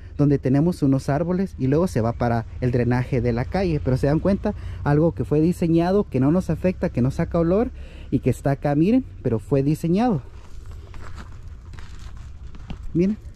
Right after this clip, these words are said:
Y esto fue un gran agujero que hicieron ellos, tiene alrededor de dos metros y medio para abajo, y miren,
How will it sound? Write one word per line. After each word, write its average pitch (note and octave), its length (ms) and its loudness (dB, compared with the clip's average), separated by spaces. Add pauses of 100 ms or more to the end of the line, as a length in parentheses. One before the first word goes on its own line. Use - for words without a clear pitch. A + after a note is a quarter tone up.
(1160)
Y D#3 160 2
esto A3+ 220 2
fue C4 100 2
un A#3 80 4
gran G3+ 240 2
agujero E3 480 2
que - 80 -6
hicieron D#3 400 2
ellos, E3+ 320 2
tiene D#3 220 2
alrededor C3+ 480 2
de C3+ 120 0
dos C#3 280 0
metros C#3+ 360 0
y C3+ 40 0
medio C3+ 260 2
para A2+ 220 -2
abajo, C#3+ 280 0
y F3 40 2
miren, G#3 300 2